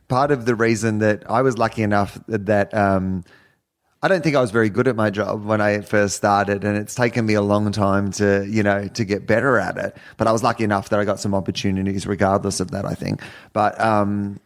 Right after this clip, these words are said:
uh, maybe based on more on potential than, you know, actual sort of what I was doing. And, but the thing that I've always enjoyed about the fact that I was, I wished back in the day, I always wished that I was just that naturally talented, wonderful, everybody thought they were great the minute they saw them person. But I'm,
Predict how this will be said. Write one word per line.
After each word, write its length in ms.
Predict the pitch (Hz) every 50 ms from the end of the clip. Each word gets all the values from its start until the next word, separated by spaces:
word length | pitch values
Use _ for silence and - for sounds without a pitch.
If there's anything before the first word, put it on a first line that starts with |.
| - - _ _ _ _
uh, 260 | - 117 107 104 101 98
maybe 260 | 101 107 107 104 92 92
based 300 | 87 101 98 98 - 110
on 80 | 104
more 180 | 101 101 101 101
on 100 | 98 92
potential 520 | 101 98 - 104 101 98 92 - 98 98
than, 320 | 90 98 95 95 98 85 -
you 100 | 107 104
know, 100 | 98 98
actual 520 | 92 80 101 98 - - - 98 95 92
sort 220 | 90 - 101 95 98
of 100 | 90 87
what 180 | 98 95 92
I 100 | 95 101
was 180 | 98 95 98 82
doing. 340 | - 113 113 107 104 98 107
And, 180 | 104 101 87 - - - _ _ _ _ _ _ _ _ _ _ _ _ _ _ _
but 180 | 117 143 131
the 80 | 123 135
thing 200 | 123 165 170 190
that 100 | 180 147
I've 160 | 143 139 127
always 240 | 135 131 123 117 113
enjoyed 460 | 117 110 104 - 147 165 202 226 214
about 260 | 208 156 156 131 110
the 80 | 120 117
fact 240 | - 127 107 95 101
that 80 | 113
I 80 | 113 110
was, 180 | 107 107 - - -
I 140 | - 131 139
wished 500 | 127 139 180 175 - - - - 117 117
back 220 | 123 127 131 -
in 120 | 139 120 117
the 100 | 117 107
day, 300 | 113 104 95 92 - - - _ _ -
I 100 | 139 156
always 280 | 170 185 196 202 170 139
wished 340 | 131 143 156 151 - - -
that 120 | 135 120
I 120 | 123 120 120
was 120 | 117 117
just 220 | - 120 113 -
that 180 | 120 107 104 104
naturally 420 | 110 120 123 - - 123 123 120
talented, 540 | 117 113 110 104 107 110 110 104 110 107 95
wonderful, 460 | 98 110 107 113 113 110 92 110 110
everybody 400 | 107 104 104 113 107 107 110 107
thought 240 | 101 - 113 107 95
they 80 | - 107
were 120 | 107 104
great 300 | 101 95 107 104 104 101
the 80 | 117 113
minute 260 | 107 107 101 104 98
they 140 | 110 107 104
saw 220 | 101 - 107 101
them 140 | 98 104 101
person. 460 | - 107 107 104 92 - - 95 98
But 140 | 95 135 151
I'm, 240 | 180 214 214 147